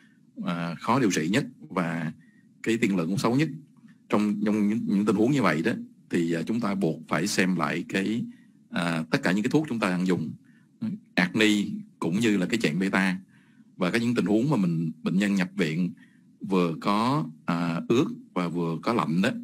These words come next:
và huyết áp thấp đó, thì có khi là mình phải ngừng hết tất cả và mình phải,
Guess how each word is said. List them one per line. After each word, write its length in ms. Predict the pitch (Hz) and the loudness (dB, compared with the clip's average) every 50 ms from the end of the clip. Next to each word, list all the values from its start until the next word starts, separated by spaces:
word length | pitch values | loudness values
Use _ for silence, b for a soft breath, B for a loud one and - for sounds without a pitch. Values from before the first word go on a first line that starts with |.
| - - _ _ - | -14 -18 _ _ -8
và 260 | 104 85 - 92 85 | -8 -6 -4 -4 -2
huyết 160 | 90 123 - | -2 0 0
áp 160 | - 127 127 - | 0 0 0 0
thấp 200 | - 170 - - | 0 -2 0 -2
đó, 80 | 156 208 B B B B B B B _ _ | -4 -6 B B B B B B B _ _
thì 100 | - 82 | -4 -2
có 120 | - 90 | -2 0
khi 180 | 82 - 101 98 | 0 2 2 2
là 80 | 98 92 | 2 0
mình 140 | 87 80 | 0 0
phải 120 | 78 87 92 | 0 -2 -2
ngừng 200 | 107 104 92 95 | 0 0 0 0
hết 100 | 127 143 - | -2 -2 -2
tất 80 | - - | -4 -2
cả 280 | - 85 78 80 101 120 - | -2 -2 -2 0 -2 -2 -2
và 80 | 95 | -2
mình 160 | 85 165 - 156 | -2 -2 -2 -4
phải, 340 | - 78 156 180 220 247 | -4 -4 -2 -2 -2 -2